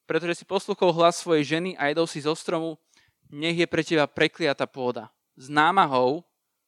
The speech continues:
sa z nej budeš živiť po všetky dni svojho života.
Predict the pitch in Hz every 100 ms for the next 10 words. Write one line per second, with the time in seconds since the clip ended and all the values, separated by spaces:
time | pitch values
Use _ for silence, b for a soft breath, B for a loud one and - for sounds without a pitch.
0 | _ - 135 143 135 143 135 131 127 151
1 | - 139 - - 175 - 151 151 165 _
2 | - 151 147 139 135 127 127 143